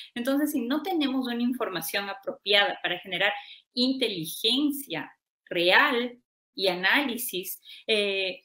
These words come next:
pues las acciones van a seguir siendo acciones coyunturales, acciones muy puntuales, unas respuestas muy, eh, frente a la crisis, pero que no permitan anticipar que la crisis ocurra. Eh,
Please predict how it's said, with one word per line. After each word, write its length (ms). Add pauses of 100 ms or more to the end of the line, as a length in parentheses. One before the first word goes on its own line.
(100)
pues 160
las 160
acciones 360
van 160
a 40
seguir 240
siendo 240
acciones 540
coyunturales, 1200
acciones 440
muy 140
puntuales, 720
unas 240
respuestas 640 (380)
muy, 460
eh, 440
frente 320
a 60
la 220
crisis, 760 (160)
pero 180
que 100
no 140
permitan 460
anticipar 920 (460)
que 280
la 180
crisis 560
ocurra. 580 (460)
Eh, 420